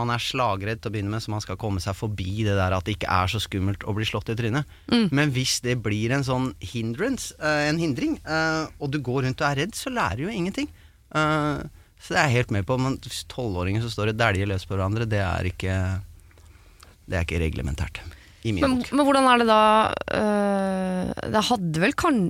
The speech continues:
Speaker 2: noen ville kanskje tenkt at det var mest ryddig at de mødrene snakket med hverandre, sånn at man kunne snakket med sønnen sin, så man ikke fikk det via, via en sånn fyr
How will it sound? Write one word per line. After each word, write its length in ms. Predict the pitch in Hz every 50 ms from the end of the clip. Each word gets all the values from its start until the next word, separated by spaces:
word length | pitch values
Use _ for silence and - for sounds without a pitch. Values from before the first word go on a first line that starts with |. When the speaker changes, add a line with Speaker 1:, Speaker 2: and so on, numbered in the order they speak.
| -
Speaker 2:
noen 320 | - 247 269 269 262 254 262
ville 140 | 254 247 233
kanskje 160 | 233 190 185
tenkt 160 | 190 190 175
at 60 | 175
det 60 | 175 185
var 80 | 190 185
mest 220 | 175 - - - 196
ryddig 320 | 196 175 165 156 160 165 165 -
at 140 | - - -
de 140 | - 185 175 180 180
mødrene 440 | 185 185 170 156 156 156 156 170 175
snakket 340 | - 180 - - 175 - -
med 160 | 160 165 170 170
hverandre, 340 | 175 180 185 180 175 190 226 247 202
sånn 140 | 233 214
at 100 | 202 196
man 140 | 196 196 180 -
kunne 140 | 190 190 175
snakket 240 | 196 180 - 160 -
med 140 | 165 175
sønnen 260 | - 165 151 156 160 156
sin, 240 | - 190 185 180
så 80 | - -
man 120 | 190 185 175
ikke 120 | - 160 -
fikk 160 | - - - -
det 80 | 170
via, 240 | 170 170 160 165 170
via 300 | 165 165 156 151 156 156
en 80 | 156 165
sånn 240 | 160 165 160 160 160 160 160 - - - - _ _ _ _ _ _ _
fyr 480 | - - - - 196 185 208 233 226